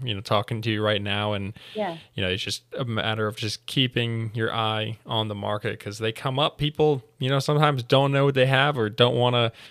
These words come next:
Speaker 1: you know, go to the moon with their list price, or maybe other people on the market just didn't see it before you did, and you're able to put an offer in and they get accepted right away. So there's always,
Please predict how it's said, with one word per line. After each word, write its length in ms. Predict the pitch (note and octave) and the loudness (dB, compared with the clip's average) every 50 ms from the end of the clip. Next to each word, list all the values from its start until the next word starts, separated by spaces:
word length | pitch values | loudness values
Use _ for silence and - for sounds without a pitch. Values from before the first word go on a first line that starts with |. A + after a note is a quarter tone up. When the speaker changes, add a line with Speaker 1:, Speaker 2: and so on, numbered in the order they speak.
| - _ | -10 _
Speaker 1:
you 80 | - A2 | -2 0
know, 80 | G#2+ | 0
go 220 | G#2+ - A2+ A#2 A#2+ | 2 4 4 4 4
to 80 | A#2+ | 4
the 80 | A2 G#2+ | 0 0
moon 340 | G#2+ A2 A2+ A#2+ B2 B2+ B2 | 2 2 4 4 4 2 2
with 120 | A#2 A2 | 0 0
their 120 | G#2+ G#2 | 0 2
list 320 | G#2 A2 A2+ A#2+ - - - | 2 2 2 2 0 2 4
price, 380 | C3 A#2 A#2 A#2+ A#2+ - - | 4 6 6 4 2 0 0
or 160 | - G2+ G2+ G#2 | -2 0 0 0
maybe 480 | G#2 G#2 G#2 G#2+ G#2+ G#2 G#2 - - - _ _ - | 0 -2 0 0 -2 -4 -4 -6 -10 -14 _ _ -4
other 180 | A#2 A2 - | -2 -2 -2
people 640 | - - B2+ A#2+ A2+ - B2 A#2+ A#2 A2+ A2+ A#2+ - - - - | 0 2 2 2 4 4 4 6 6 4 2 0 -6 -8 -4 -2
on 80 | A#2 | -2
the 80 | A2+ A2+ | 0 2
market 400 | A2+ A2 A#2+ - D3+ C3+ - - - _ _ _ _ | 4 2 4 4 2 0 -2 -4 -16 _ _ _ _
just 300 | - - B2 A2 - _ | -2 0 0 0 -2 _
didn't 260 | - C3 C3+ C3+ C3+ B2 | 2 2 4 4 2 -2
see 260 | - - C#3+ D3 D#3 | 0 2 2 2 2
it 100 | D#3+ - | 2 -2
before 320 | - C3+ - - D3+ D3 | -4 -6 -4 -2 0 0
you 200 | C#3 C#3 D3 D3+ | 2 2 2 2
did, 180 | D#3 E3+ F3+ F3+ D#3+ | 2 2 2 2 2
and 60 | B2+ | 2
you're 140 | A2+ A2+ A#2 | 2 2 2
able 200 | A2+ A#2+ G#2+ A2+ | 2 2 0 0
to 80 | G#2+ G#2 | -2 -2
put 180 | - - A#2+ | 0 0 0
an 100 | A2+ G#2 G#2 | 0 0 0
offer 360 | G#2 A2+ A#2+ - C3 C3 C3 | 0 -2 -2 -2 -4 -2 -2
in 120 | C3+ C3+ | -2 -2
and 160 | A#2+ G#2 G#2 | -2 -4 -4
they 100 | G2+ G#2 | -4 -4
get 160 | G#2 - G2+ - | -2 -2 -2 -2
accepted 520 | G2+ - - - G#2+ G#2+ - - C3 A#2 | -2 -4 -2 -2 -2 -2 -2 -4 -2 0
right 160 | A2 G#2+ G#2 | 2 2 2
away. 260 | G#2 G2+ G#2 A2 A2+ | 2 2 0 0 -2
So 340 | A#2 - - - G#2+ A#2 A2 - - - - - | -2 -4 -4 -4 -4 -4 -6 -10 -14 -20 -20 -12
there's 180 | - - A2 G#2+ | -8 -6 -4 -4
always, 520 | G#2 G#2 G#2+ G#2 G#2 G#2 - - - - | -4 -4 -4 -4 -6 -8 -10 -14 -16 -20